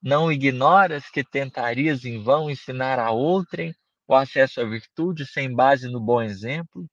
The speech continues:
começando na tua própria casa." A gente, enquanto médio, né,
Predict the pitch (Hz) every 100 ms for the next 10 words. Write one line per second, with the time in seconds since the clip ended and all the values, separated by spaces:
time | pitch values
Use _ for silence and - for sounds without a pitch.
0 | _ _ - 139 135 - 131 123 120 120
1 | 113 - 113 - - - 101 95 _ _
2 | _ _ _ - 95 98 131 139 135 123
3 | 120 120 - 110 107 127 135 127 120 120
4 | _ _ _ - 110 127